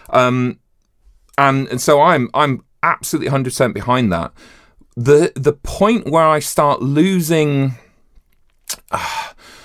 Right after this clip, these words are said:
the point where I start, uh, hesitating and I start looking for my own natural kind of grey area is the way that this, that we are conveying the message. And that has to take into account the way that the media wants to convey the message.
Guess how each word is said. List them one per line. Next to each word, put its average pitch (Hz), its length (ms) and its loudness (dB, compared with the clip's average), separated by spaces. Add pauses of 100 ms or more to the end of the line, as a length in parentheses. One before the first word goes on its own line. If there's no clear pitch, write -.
(120)
the 131 80 -6
point 226 200 -2
where 202 100 -2
I 185 40 -2
start, 170 300 -4 (220)
uh, 123 200 0
hesitating 110 540 -4
and 98 80 -2
I 107 40 -2
start 120 280 -2
looking 123 380 -2
for 110 320 2
my 107 220 2
own 107 120 -2
natural 107 320 -4
kind 104 160 -4
of 101 80 -4
grey 104 240 2
area 90 360 0 (380)
is 127 400 0 (220)
the 113 240 0
way 139 320 2
that 127 160 -4
this, - 320 -4
that 107 300 0
we 107 400 2
are 101 160 0
conveying 98 420 0
the 92 60 0
message. - 500 -6 (600)
And 113 280 0
that 117 380 0 (360)
has - 520 -4
to 127 120 -8
take 117 280 0
into 101 260 -4
account 92 460 -4 (420)
the 104 140 0
way 104 240 2
that 95 180 -4
the 110 120 2
media 107 760 2 (120)
wants 85 320 -4
to - 80 -16
convey 82 300 -2
the 80 80 -6
message. - 480 -10